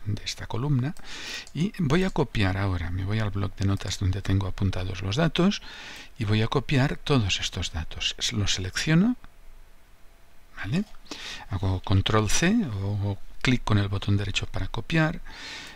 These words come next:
Nos vamos aquí a la hoja de cálculo, nos ponemos en la primera celda que está bajo la X, hacemos clic en, en el botón derecho y pegar, ¿vale? Ya tenemos todos los datos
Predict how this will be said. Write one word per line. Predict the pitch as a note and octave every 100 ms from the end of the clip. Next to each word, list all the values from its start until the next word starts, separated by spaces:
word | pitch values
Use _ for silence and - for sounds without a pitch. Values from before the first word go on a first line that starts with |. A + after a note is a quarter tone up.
| -
Nos | C3 G2 F#2+ F#2+ F#2
vamos | G#2+ A2 G2+
aquí | F#2 - G2
a | F#2+
la | F#2+
hoja | G2 -
de | A2
cálculo, | - D#3+ C#3+ - B2+ D3+
nos | C3+ G#2 G#2 -
ponemos | - G#2 B2 G#2+ -
en | F#2
la | F#2
primera | - G#2 A2 A2+ A2+
celda | - E3 C#3+ C3 F3 - - - - - -
que | -
está | G#2 F#2+
bajo | F#2 G2 G#2+
la | A#2+
X, | C3+ A2 E3 - - -
hacemos | - A#2 A#2+ -
clic | - E3+ D3 - - -
en, | A#2 G#2 G2+ G2+ G#2+ - - - - - -
en | G#2+ G2+
el |
botón | G2 G2 C#3
derecho | C3+ E3 - A3 C4+
y | G3
pegar, | - B2 G#2 F#2+ F2 - - - - -
¿vale? | - - C3
Ya | A2
tenemos | A#2 A#2+ D3+ E3+
todos | - A#2+ G#2
los | A2 -
datos | B2 C3 - G3+ -